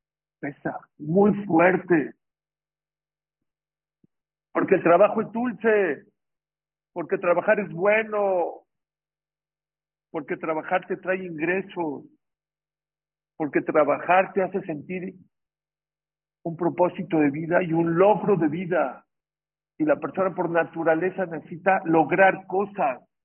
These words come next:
Queremos ganar, queremos vencer.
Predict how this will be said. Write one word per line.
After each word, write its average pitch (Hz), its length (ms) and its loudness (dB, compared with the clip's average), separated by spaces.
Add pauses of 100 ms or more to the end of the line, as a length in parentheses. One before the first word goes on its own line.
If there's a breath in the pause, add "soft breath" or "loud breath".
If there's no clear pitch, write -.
(2500)
Queremos 175 300 -8
ganar, 165 480 2
queremos 156 340 -6
vencer. 143 560 -2